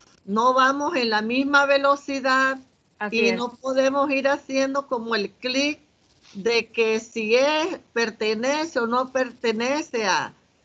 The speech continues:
Speaker 1: al factor que estamos revisando. Y cuando vamos viéndolo de manera individual, es más fácil que uno vaya captando qué es lo que se encierra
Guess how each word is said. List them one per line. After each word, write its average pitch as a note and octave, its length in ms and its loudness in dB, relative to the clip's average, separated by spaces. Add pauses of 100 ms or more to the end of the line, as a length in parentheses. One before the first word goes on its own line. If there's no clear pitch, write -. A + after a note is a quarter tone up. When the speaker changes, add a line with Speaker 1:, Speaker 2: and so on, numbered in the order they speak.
(100)
Speaker 1:
al A3 220 2
factor A#3 560 -2
que C#4 100 0
estamos C#4 440 -2
revisando. C#4 840 -2 (880)
Y C#4+ 280 -2
cuando C#4 480 4
vamos C4+ 520 0
viéndolo C4 520 0
de B3+ 120 -2
manera A#3 380 -2
individual, C4+ 760 0
es B3 200 0
más C4 260 0
fácil C4 420 -2
que A#3+ 120 -2
uno A#3+ 240 0
vaya B3+ 400 -2
captando C4+ 760 -2 (400)
qué B3+ 280 4
es C4+ 80 2
lo C#4 220 2
que C#4 180 2
se C#4+ 140 -4
encierra C#4 640 -2